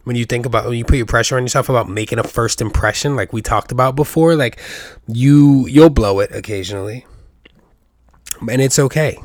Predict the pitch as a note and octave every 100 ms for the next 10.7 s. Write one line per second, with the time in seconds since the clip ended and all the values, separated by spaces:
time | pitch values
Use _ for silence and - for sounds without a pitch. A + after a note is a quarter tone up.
0 | - - _ _ _ _ - - C3 C3+
1 | C3+ C3+ - C3+ D3 C#3 B2+ B2 - C3
2 | B2+ - A2+ C3+ C#3+ - F#2+ - F2+ -
3 | - - _ _ - - - - _ B2
4 | A2 B2 A#2 A2+ G#2 - - _ _ _
5 | _ _ - _ - C3 C#3 - D#3+ D#3+
6 | G2+ F#2 G2+ A#2 _ _ _ _ - F#2
7 | G2 F#2+ G2+ G#2 - G#2 G#2+ A2 - -
8 | - A#2 - G#2+ A#2 C3+ F#2+ G#2 A2 -
9 | B2 - A2+ - D3+ - F#2+ - - -
10 | - C3+ B2+ D#3+ G3 G#3+ G3+